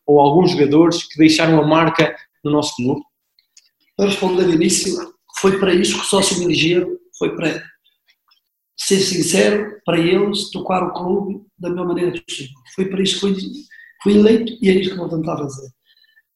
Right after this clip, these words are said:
Speaker 2: Agora, nos jogadores com mais glória neste clube, parece a mim, de fazer a pesquisa, e eu posso nomear aqui alguns deles, não todos, o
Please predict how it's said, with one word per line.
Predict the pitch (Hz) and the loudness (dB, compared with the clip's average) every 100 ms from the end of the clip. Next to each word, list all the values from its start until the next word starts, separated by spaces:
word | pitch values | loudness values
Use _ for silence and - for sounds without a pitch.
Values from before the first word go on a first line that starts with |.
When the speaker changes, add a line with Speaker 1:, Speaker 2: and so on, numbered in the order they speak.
| _ - | _ 2
Speaker 2:
Agora, | 104 104 - - - - _ _ _ _ | 4 6 4 2 -6 -14 _ _ _ _
nos | 208 247 | 6 8
jogadores | 226 226 220 190 180 - - - - | 8 8 8 6 4 0 -6 -14 -8
com | - 214 | 2 4
mais | 208 233 254 196 | 6 6 4 4
glória | 196 196 196 170 170 - - _ _ _ | 4 6 6 4 -2 -10 -14 _ _ _
neste | 196 202 - | 0 0 -2
clube, | - 175 185 190 - - | -2 0 2 0 -4 2
parece | 196 202 196 - - | 6 6 4 0 -6
a | 180 | -4
mim, | 170 - - - _ _ _ - | -4 -4 -8 -18 _ _ _ -10
de | 170 | -8
fazer | 165 160 170 | -4 -4 -4
a | |
pesquisa, | 170 - 180 180 - _ _ _ _ _ - - - - _ _ - | -8 -8 -6 -6 -8 _ _ _ _ _ -20 -20 -20 -20 _ _ 2
e | |
eu | 185 | 4
posso | 196 202 - 262 220 | 4 2 -2 -6 -4
nomear | 180 175 208 | 0 4 4
aqui | 190 196 | 4 2
alguns | 202 202 190 | 2 2 2
deles, | 175 165 | 0 2
não | 202 202 | 4 4
todos, | 208 208 | 6 4
o | - | 2